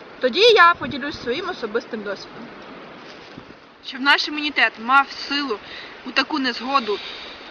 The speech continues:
боротися з різними інфекціями, його потрібно озброїти. Армія міцна та, яка має сучасну, ефективну зброю.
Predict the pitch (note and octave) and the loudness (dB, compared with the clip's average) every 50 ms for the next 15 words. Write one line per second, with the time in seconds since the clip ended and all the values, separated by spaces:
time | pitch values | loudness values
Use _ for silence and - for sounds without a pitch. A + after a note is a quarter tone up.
0 | - A3+ G#3+ A#3+ C4 D4 D4+ - D#4 - - B3 A#3 B3 C4 C#4 C#4 C4 B3+ A#3+ | -14 -10 -4 0 2 4 4 4 2 -2 -6 -6 -4 0 0 0 0 0 -2 -4
1 | A3 A#3 - - C4+ D4+ - - - F#4+ E4 D4 - A3 C4+ F4 - G4 F#4+ F4 | -4 -6 0 2 4 4 4 2 -2 -4 -2 -2 -2 -2 -4 -4 -4 -4 0 2
2 | E4+ E4+ E4 - - B3+ B3+ A#3+ A#3 B3+ D4+ D4 A#3+ A3 - - - - - - | 2 2 2 -2 -6 -8 -6 -4 2 4 6 6 6 2 -2 -10 -14 -16 -18 -18
3 | - - - - - - B3+ C4 C#4+ D4 C#4 C4+ C4+ B3+ B3 A#3+ A3+ - - A3 | -18 -18 -18 -18 2 8 10 10 10 10 8 4 0 0 0 -4 -6 -6 -6 -6
4 | G#3 - - C4 E4 D#4+ B3+ B3+ - A#3+ A#3+ B3 A#3 A3 A3+ - - A#3 - - | -4 2 4 6 6 6 4 0 -2 -4 -4 -2 -4 -4 -4 -6 -10 -8 -2 6
5 | B3 B3+ D#4 - - - B3+ G3+ - - A3+ - - A3 - - - C#4 C#4 C4+ | 8 10 10 10 8 2 -8 -12 -12 -12 -12 -10 -10 -10 -6 -2 -2 0 0 0
6 | A#3+ A#3+ G#3+ A3+ A3+ G#3+ G3 F3 | -2 -4 -4 -2 0 0 0 -2